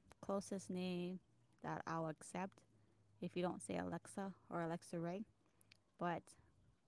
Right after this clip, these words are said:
yeah, don't call me other, any other name because I'm not going to answer.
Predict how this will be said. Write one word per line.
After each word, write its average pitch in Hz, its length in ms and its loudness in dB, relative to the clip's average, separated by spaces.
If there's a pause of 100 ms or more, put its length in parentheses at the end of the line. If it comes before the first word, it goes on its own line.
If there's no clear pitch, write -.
(840)
yeah, 175 200 2 (1200)
don't 185 200 2
call 180 180 -2
me 175 220 0
other, 165 360 0 (140)
any 208 220 -2
other 190 200 -2
name 175 380 -2 (360)
because 175 260 -2
I'm 180 120 2
not 170 200 0
going 170 240 -2
to - 220 -10
answer. - 300 -8